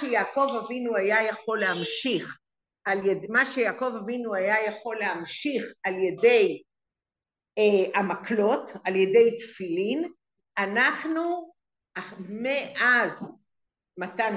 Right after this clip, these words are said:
תורה, הסדר בעולם השתנה. ועל דבר זהו בנוגע לשיעורים בזמן החיוב,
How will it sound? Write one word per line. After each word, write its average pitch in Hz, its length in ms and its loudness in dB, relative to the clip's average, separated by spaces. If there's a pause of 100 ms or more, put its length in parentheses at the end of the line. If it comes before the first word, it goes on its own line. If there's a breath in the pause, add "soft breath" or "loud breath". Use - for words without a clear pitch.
תורה, 190 400 4 (640)
הסדר 294 540 4
בעולם 208 360 4
השתנה. 156 400 -6 (1500)
ועל 220 760 2
דבר 254 260 6
זהו 254 240 4
בנוגע 226 500 4
לשיעורים 220 520 -2
בזמן 190 380 -6
החיוב, 143 380 -10